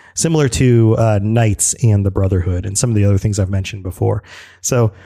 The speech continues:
those are my thoughts on ghouls. If you guys have anything else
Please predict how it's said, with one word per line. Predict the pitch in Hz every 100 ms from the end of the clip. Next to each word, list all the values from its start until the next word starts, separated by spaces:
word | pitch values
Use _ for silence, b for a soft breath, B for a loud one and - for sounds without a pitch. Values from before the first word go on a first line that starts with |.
| B
those | 208 247
are |
my | 175 170
thoughts | 170 156 -
on | 127
ghouls. | 117 123 127 131 -
If | 139 -
you | 151 226
guys | 214 -
have | 147 -
anything | 165 180 196 175 151
else | 139 127 139 - -